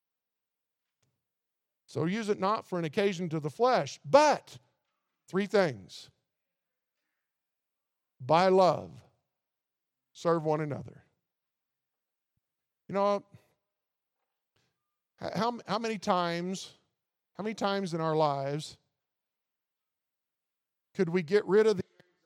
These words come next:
anxiety? Could we get rid of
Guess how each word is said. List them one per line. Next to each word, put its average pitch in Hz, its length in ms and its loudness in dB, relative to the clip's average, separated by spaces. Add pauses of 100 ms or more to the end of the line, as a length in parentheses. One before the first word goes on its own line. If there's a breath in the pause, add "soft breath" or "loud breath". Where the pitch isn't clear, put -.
(140)
anxiety? 139 460 -8 (1800)
Could 202 160 2
we 185 160 0
get 202 280 0
rid 202 280 4
of 160 540 2